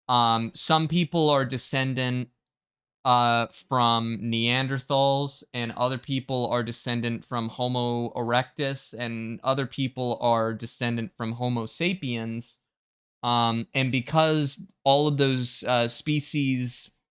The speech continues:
at one point coexisted with each other, which I don't think is true, um, they were, like, um, procreating with each other, which, like, messed up the gene pool.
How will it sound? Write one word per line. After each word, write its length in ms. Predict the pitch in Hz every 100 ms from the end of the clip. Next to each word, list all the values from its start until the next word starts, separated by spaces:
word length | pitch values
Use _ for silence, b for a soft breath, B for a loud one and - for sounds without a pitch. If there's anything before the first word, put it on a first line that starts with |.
| _ 131
at 160 | 127
one 220 | 131 135 123
point 340 | 139 127 -
coexisted 1000 | 143 139 123 117 131 - 165 165 160 156
with 200 | 156 -
each 180 | 147 -
other, 320 | 156 170 170
which 360 | 135 127 - -
I 100 | 131
don't 240 | 123 156 165
think 160 | 170
is 160 | 127 -
true, 560 | - - 160 120 113 - _ _ _ _ -
um, 380 | 127 123 123 120 -
they 240 | 127 143
were, 160 | 143 143
like, 320 | 131 113 - _ _ _ _ _ _ _ _ -
um, 500 | 135 123 117 117 123 _ _ _ _ _ _ -
procreating 720 | - 165 - 143 135 175 190
with 140 | 190 190
each 200 | 175 -
other, 420 | 185 196 190 190
which, 260 | - 135 -
like, 160 | 139 123
messed 380 | 131 139 - 143
up 220 | 135 131 123
the 360 | 120 113 117 117
gene 420 | - 185 226 208
pool. 560 | - 240 247 247 240